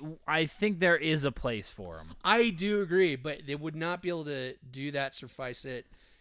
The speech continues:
Speaker 2: in, uh, theaters. They could do it on the small screen and on computer screens, but in the theaters, it would have to be some pe-,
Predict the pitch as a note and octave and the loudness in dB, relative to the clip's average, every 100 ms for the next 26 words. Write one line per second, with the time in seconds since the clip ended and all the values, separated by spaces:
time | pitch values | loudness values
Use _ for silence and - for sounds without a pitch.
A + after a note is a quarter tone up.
0 | _ - C3+ C3+ B2+ A#2 A2+ - C#3+ A#2 | _ -6 -2 -2 -4 -6 -10 -12 -8 -6
1 | A2 A2 - _ - - C3 A#2 - - | -6 -10 -18 _ -18 -8 -6 -6 -12 -14
2 | - - _ _ - D#3 D#3+ D#3 G#3+ G#3 | -14 -14 _ _ -8 -6 -4 0 2 2
3 | F3 D3 - C#3+ E3 E3 - G3 G3 F#3 | 0 -4 -6 -6 -6 -6 -6 -4 -2 -4
4 | C#3 B2 A2+ C3+ B2 C#3 E3 - F3+ F3+ | -6 -8 -10 -14 -12 -10 -8 -8 -8 -6
5 | F#3+ - _ _ _ - D3 D#3 D#3+ C#3+ | -8 -12 _ _ _ -8 -6 -4 -6 -8
6 | - D#3 F#3 F3+ C#3+ D3+ C3 C#3 C#3 - | -6 -2 0 0 -2 -8 -8 -10 -10 -10
7 | D#3 C#3 - C#3+ - C#3+ | -12 -10 -8 -10 -12 -16